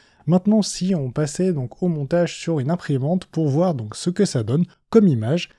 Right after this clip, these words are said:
déjà j'ai commencé à faire un support évidemment pour l'attacher sur la structure d'une Ender trois S un, et ça s'adapte évidemment un petit peu partout, heureusement. On commence par mettre les inserts dans le plastique, on vient ensuite visser le support de fixation de la doorbell,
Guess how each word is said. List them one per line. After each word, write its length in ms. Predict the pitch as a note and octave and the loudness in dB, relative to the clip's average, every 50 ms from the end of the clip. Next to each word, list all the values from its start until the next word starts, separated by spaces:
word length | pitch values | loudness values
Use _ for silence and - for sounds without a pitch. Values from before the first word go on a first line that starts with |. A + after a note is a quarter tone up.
| _ _ | _ _
déjà 200 | C3 D3+ D#3+ F#3 | 2 4 4 4
j'ai 120 | F3+ D#3+ | 2 2
commencé 460 | C#3+ - D3 C#3+ C#3+ C3 - - F3+ D#3+ | 2 2 2 2 2 0 2 0 0 0
à 100 | B2+ A#2 | 0 -4
faire 320 | - - D#3 D#3 B2+ B2 | -2 0 0 0 0 -2
un 80 | C3 C#3 | -4 -4
support 440 | - - - A#2+ G#2+ - D3+ D3 | -4 -4 -6 -8 -4 0 0 0
évidemment 340 | C3 A2+ G#2+ A#2 B2 C#3+ D3+ | 0 0 -2 -2 -2 -2 -2
pour 180 | C#3+ - E3 D#3+ | -2 0 2 2
l'attacher 340 | C#3+ C3+ - B2 - - D#3 | 2 2 0 -2 -2 -2 -4
sur 160 | - - C3 | -2 -4 -6
la 80 | G#2+ | -6
structure 400 | - - C3 A#2 - - E3+ D3+ | -6 -6 -8 -8 -4 -4 -4 -2
d'une 240 | B2 B2+ D#3+ F3 E3 | 0 0 0 0 0
Ender 260 | C#3+ C#3 D3+ D3+ D3 B2+ - | 0 -2 0 -2 -2 -4 -4
trois 260 | - - D3+ D3 - - | -6 -6 -6 -6 -2 -2
S 220 | F#3+ F3 - - _ - | -4 -4 -4 -8 _ -2
un, 120 | A#2 F3+ - - _ _ _ _ _ - | -2 -2 -4 -6 _ _ _ _ _ 2
et 320 | D#3 E3+ F3 F3 E3+ D3+ | 2 4 4 4 2 0
ça 160 | - - D3+ | 0 -2 -4
s'adapte 440 | C#3 - C3+ A#2+ C3+ D#3+ D#3+ - - | -2 -2 -2 0 0 -2 -2 -4 -8
évidemment 440 | C#3 A2+ G#2 G#2 G#2+ G#2+ C3+ D#3 - - | -6 -6 -6 -6 -4 -2 -2 -2 -2 -2
un 140 | C3+ A#2+ | -4 -4
petit 140 | A2 - - | -4 -6 0
peu 140 | - F3 E3 | 2 2 2
partout, 440 | C#3+ - D3 - - - F3 E3 F3 - | 2 0 -4 -4 2 2 2 2 4 2
heureusement. 500 | E3 E3 D3+ B2 G2+ G2 A#2 E3 G3 - _ _ _ _ _ _ | 2 4 4 2 0 -2 -2 -4 -4 -4 _ _ _ _ _ _
On 80 | E3+ E3+ | 0 2
commence 340 | - F#3 F3+ F#3 F#3 F3 | 4 4 4 4 4 2
par 160 | - - C#3+ D3 | 0 -2 0 0
mettre 300 | E3 E3+ - - C3 B2+ | 0 0 -2 -2 0 2
les 180 | D3 D#3 C#3 | 4 4 4
inserts 380 | C3+ B2 - - E3+ E3 C#3 A2 | 2 0 0 0 0 0 0 0
dans 180 | G#2+ D3+ F3+ | 2 2 4
le 140 | F3+ E3+ E3 | 4 4 2
plastique, 480 | - C3 A#2 - - - F#3 F#3+ - - - - | 2 -2 -4 -4 -2 0 0 0 0 -4 -8 -4
on 140 | C#3+ D#3 E3 | -2 -2 0
vient 240 | C#3+ C3+ C#3+ D#3 D#3+ | 0 0 0 0 2
ensuite 400 | D3 B2 - - - F3 C3+ A2+ | 0 0 -2 -2 -2 -2 -2 0
visser 380 | A2 C#3+ C#3+ - - F3 E3+ | -2 -2 -2 0 2 2 2
le 160 | D#3 C#3+ D#3 D3 | 4 4 2 0
support 400 | - - B2 - - D#3+ D3+ C#3 | 0 -4 -4 0 2 2 2 4
de 120 | C3 D3 | 2 0
fixation 540 | C#3+ - E3 - - C3 A2+ - D#3 D3+ C#3 | 2 0 -2 -2 -2 -4 -4 -2 -4 -4 -2
de 80 | A#2+ | -2
la 140 | A2 A2 G#2+ | -2 -4 -4
doorbell, 580 | A2 B2 D#3+ D3+ B2 A2 G#2 A#2 C#3+ F3 F3 | 0 2 2 2 2 -2 -2 0 0 0 0